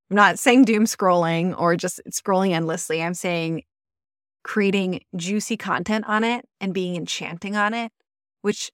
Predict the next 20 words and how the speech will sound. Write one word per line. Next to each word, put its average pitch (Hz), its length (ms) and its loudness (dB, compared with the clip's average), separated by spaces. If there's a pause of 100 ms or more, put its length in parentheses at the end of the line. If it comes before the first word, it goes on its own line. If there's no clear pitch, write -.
can 226 160 0
take 208 260 -8
as 233 120 -6
little 180 260 -2
as 165 100 -4
ten - 220 -8
minutes 160 220 -10
a 170 40 -10
day, 139 240 0
or 156 80 2
if 175 140 -4
you 190 80 0
batch - 320 2
content 147 520 -8
a 170 60 -10
couple 170 300 -8
hours 147 560 -4 (480)
every 170 220 -6
couple 170 300 -2
weeks. 135 640 -8